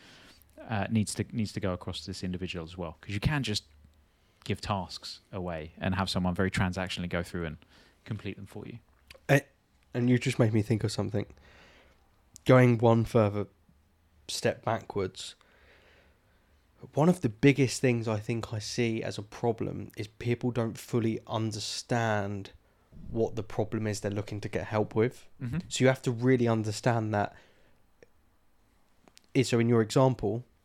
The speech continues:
Speaker 2: finance help. Okay, at the bare minimum, I might not like it, I might not enjoy it, but I need to understand what it is I need.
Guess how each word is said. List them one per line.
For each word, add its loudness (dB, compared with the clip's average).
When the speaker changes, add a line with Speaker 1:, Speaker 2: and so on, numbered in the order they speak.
Speaker 2:
finance 0
help. -10
Okay, -2
at 0
the -2
bare 4
minimum, 2
I 4
might 4
not 2
like 2
it, -4
I -6
might 0
not -2
enjoy -2
it, -2
but 2
I 2
need 2
to -2
understand -4
what 2
it -4
is -8
I -6
need. -12